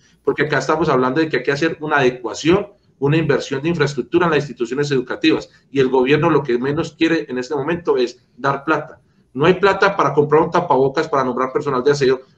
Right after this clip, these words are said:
van a hacer y construir medios salones con todos los elementos que ello trae. Chévere, muy bacano, y ojalá se dé, pero yo estoy muy, yo pensaría que este año no se da, y posiblemente el año entrante tampoco. Hay que estar pendiente del seguimiento.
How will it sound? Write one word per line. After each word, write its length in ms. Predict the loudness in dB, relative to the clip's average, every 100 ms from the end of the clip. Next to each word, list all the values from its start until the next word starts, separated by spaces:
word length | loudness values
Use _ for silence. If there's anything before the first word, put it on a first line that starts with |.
| _
van 160 | 0 0
a 20 |
hacer 220 | 2 0
y 80 | 2
construir 420 | 0 2 2 4
medios 220 | 4 2
salones 420 | 2 0 0 0
con 160 | -4 -6
todos 380 | -2 0 0 -4 _ -4
los 140 | -2
elementos 480 | 0 0 0 -4 -2
que 80 | 0
ello 160 | 0
trae. 320 | 0 0 -2 -8 _ _
Chévere, 380 | 0 4 6 4
muy 140 | 2
bacano, 440 | 0 0 0 0 0
y 60 |
ojalá 240 | 0 0 -2
se 140 | 0
dé, 340 | 2 0 -2 _ _ -2
pero 260 | 0 2
yo 400 | 2 2 2 0 -4
estoy 260 | -2 0
muy, 420 | 2 2 0 -2 -12 _ _ _
yo 140 | -2
pensaría 420 | 0 2 4 4
que 80 | 2
este 180 | 0 0
año 160 | 0 -2
no 80 |
se 140 | 0 2
da, 220 | 2 0
y 240 | 0 0 0
posiblemente 640 | -2 0 -2 -2 -2 -4
el 60 | -4
año 160 | -4
entrante 320 | -6 -6 -6
tampoco. 640 | -6 -8 -6 0 0 -2 -16 _ _
Hay 140 | -4
que 100 | -2
estar 240 | 0 0 -2
pendiente 360 | -2 -4 0
del 100 | -2
seguimiento. 600 | -2 -6 -4 -4 -6 _